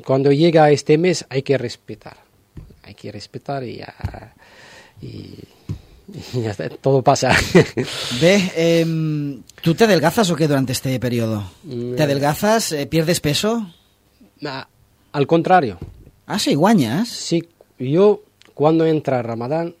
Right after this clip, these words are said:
Speaker 1: encuentro bien. Porque por la noche comes lo que es, aumenta el peso.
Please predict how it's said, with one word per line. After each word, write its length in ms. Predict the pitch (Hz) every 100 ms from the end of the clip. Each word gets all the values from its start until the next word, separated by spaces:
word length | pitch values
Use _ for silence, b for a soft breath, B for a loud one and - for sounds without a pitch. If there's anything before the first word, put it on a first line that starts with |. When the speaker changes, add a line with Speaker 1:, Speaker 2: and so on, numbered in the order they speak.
| _
Speaker 1:
encuentro 500 | 135 117 151 135 123
bien. 240 | 107 87 - - - _ _ _ _ _ _ _ _ _ _
Porque 280 | - 127 131
por 120 | 120
la 60 | 131
noche 420 | 143 160 170 180 -
comes 300 | - 147 160
lo 160 | 147 151
que 280 | 156 156 156
es, 560 | 143 - - - - - _
aumenta 380 | 131 131 156 156
el 100 | 127
peso. 340 | - 135 101